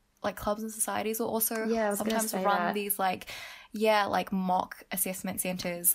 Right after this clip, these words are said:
Speaker 1: Um, and so if you just have a look around, um, you know, the different clubs at Monash and see if there's any going on at the time, they really help. It's just,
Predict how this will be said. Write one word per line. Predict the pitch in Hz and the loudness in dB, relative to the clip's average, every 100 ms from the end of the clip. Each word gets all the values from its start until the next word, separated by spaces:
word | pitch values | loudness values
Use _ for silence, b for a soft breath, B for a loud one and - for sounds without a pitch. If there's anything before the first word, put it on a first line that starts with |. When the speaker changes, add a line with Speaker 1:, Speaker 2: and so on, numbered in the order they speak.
| - | 2
Speaker 1:
Um, | 180 180 175 180 B B | 0 0 -6 -12 B B
and | 196 | -2
so | 202 | -2
if | 208 | -2
you | 220 | -4
just | 220 277 | -4 -4
have | 277 | -4
a | |
look | 233 226 | -4 -4
around, | 175 175 170 175 180 - - - | -4 0 0 0 -2 -6 -4 0
um, | - - - - - _ _ | 0 0 -6 -12 -16 _ _
you | - | -8
know, | 87 78 202 _ - | -4 -4 -6 _ -14
the | - | -4
different | 185 185 165 | -4 -4 0
clubs | - 175 - | 0 2 -2
at | - | -2
Monash | 196 196 190 190 | -2 -2 -2 -4
and | 180 | -4
see | 180 175 | -4 -4
if | - | -6
there's | 160 170 B B B - | -4 -4 B B B -6
any | 185 175 | -4 -2
going | 170 170 170 | -2 -2 -2
on | 165 | -8
at | 160 | -10
the | - | -8
time, | - 196 185 175 175 - | -6 -2 -2 -2 -8 0
they | 185 180 | 0 0
really | 165 165 151 - | -4 -6 -4 -4
help. | 180 170 - - | -4 -4 -4 -2
It's | 220 - | 0 0
just, | 262 - | 0 -2